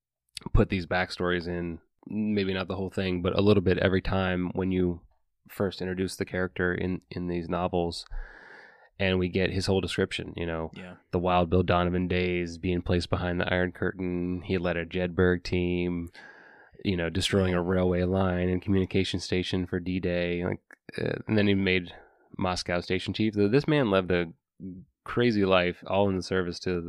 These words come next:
Speaker 1: the agency, and what a dude.
Speaker 2: Yeah. I mean, I think Vince does that real well throughout this book. He's giving backstory here of Stansfield,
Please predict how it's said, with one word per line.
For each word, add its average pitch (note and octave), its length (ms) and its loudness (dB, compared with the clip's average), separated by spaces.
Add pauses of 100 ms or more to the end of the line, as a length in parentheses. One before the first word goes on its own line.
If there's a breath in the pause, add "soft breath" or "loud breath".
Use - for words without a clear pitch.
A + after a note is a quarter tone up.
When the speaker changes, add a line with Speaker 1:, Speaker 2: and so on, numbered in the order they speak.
(140)
Speaker 1:
the F2+ 80 0
agency, F2 640 -2 (800 loud breath)
and F2 240 -2
what A2+ 140 2
a - 20 -2
dude. F2 320 0 (360)
Speaker 2:
Yeah. F2+ 260 -6 (680 soft breath)
I A2+ 60 0
mean, A#2+ 240 0 (420)
I G#2+ 120 0
think D3+ 300 -6
Vince A#2 340 -4
does G2+ 440 -2
that F2+ 200 0
real G2+ 400 0
well F#2 280 -2
throughout F2 400 -4
this E2+ 160 -8
book. F2+ 440 -6 (560 soft breath)
He's G#2+ 220 -2
giving A#2+ 280 -2
backstory G2+ 540 0
here G2+ 220 0
of F2 100 -4
Stansfield, C3+ 840 -6